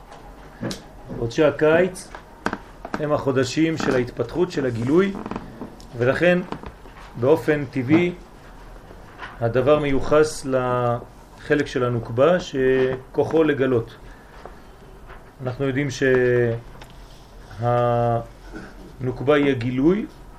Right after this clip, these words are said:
ולכן במחלוקת בין, אה, רבי אליעזר ורבי יהושע, מתי נברא העולם בגמרא,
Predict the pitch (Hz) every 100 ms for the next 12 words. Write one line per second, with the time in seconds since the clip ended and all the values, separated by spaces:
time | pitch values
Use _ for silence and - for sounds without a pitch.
0 | - - - - - - - - 110 120
1 | 120 147 151 139 120 123 120 131 139 139
2 | 123 117 131 123 123 123 120 117 117 117
3 | - - - - - - - - - 117
4 | 110 107 120 120 120 139 135 120 120 120
5 | 127 120 139 120 117 131 123 113 135 123
6 | 127 139 120 113 117 120 151 139